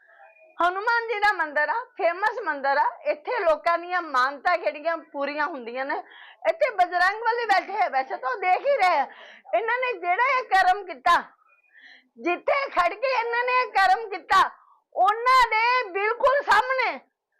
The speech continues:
ਜਿੱਥੇ ਇਹ ਕਰਮ ਕੀਤਾ, ਉਹਨਾਂ ਦੇ ਬਿਲਕੁਲ ਸਾਹਮਣੇ ਮਾਂ ਦੁਰਗਾ ਜੀ ਬਜਰੰਗ ਬਲੀ ਦਾ ਵਿਰਾਟ ਰੂਪ ਆ। ਰਾਧਾ ਕ੍ਰਿਸ਼ਨ ਜੀ ਇੱਕ ਪਾਸੇ ਬਿਰਾਜਮਾਨ ਆ, ਰਾਮ ਪਰਿਵਾਰ ਇੱਕ ਪਾਸੇ ਆ, ਸ਼ਿਵਲਿੰਗ ਇੱਕ, ਅਹ, ਸ਼ਿਵ, ਸ਼ਿਵ ਪਰਿਵਾਰ ਇੱਕ ਪਾਸੇ ਆ।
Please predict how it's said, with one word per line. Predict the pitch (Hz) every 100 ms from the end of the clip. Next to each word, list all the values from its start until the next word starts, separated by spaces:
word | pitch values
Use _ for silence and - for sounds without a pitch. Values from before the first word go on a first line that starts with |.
| _ _ _ _ _ _
ਜਿੱਥੇ | 226 320 - 494
ਇਹ | 508 508
ਕਰਮ | 440 392 403 415
ਕੀਤਾ, | 381 269 415 381 269
ਉਹਨਾਂ | 330 480 539
ਦੇ | 554 539
ਬਿਲਕੁਲ | 403 403 508 453
ਸਾਹਮਣੇ | 349 330 359 320 - _ _ - - - _ 285
ਮਾਂ | 330 359
ਦੁਰਗਾ | 330 320 277 339 339
ਜੀ | 381
ਬਜਰੰਗ | 277 311 311 349 349 349
ਬਲੀ | 339 330
ਦਾ | 330
ਵਿਰਾਟ | 330 285 285 285 302
ਰੂਪ | 302 302 247
ਆ। | 294 - - _ - - - -
ਰਾਧਾ | - 320 349 415 403
ਕ੍ਰਿਸ਼ਨ | 349 320 339
ਜੀ | 330
ਇੱਕ | 330
ਪਾਸੇ | 311 320 - 330
ਬਿਰਾਜਮਾਨ | 311 302 302 302 302
ਆ, | 302
ਰਾਮ | 269 285 320
ਪਰਿਵਾਰ | 320 320 320 311
ਇੱਕ | 285
ਪਾਸੇ | - 311 285 339
ਆ, | 302 302 277
ਸ਼ਿਵਲਿੰਗ | - 311 294 320 320 311
ਇੱਕ, | 277
ਅਹ, | 294 285 277
ਸ਼ਿਵ, | 320 269 262
ਸ਼ਿਵ | 262 415 320
ਪਰਿਵਾਰ | 330 311 311 294
ਇੱਕ | 262
ਪਾਸੇ | 269 294 294 320
ਆ। | 302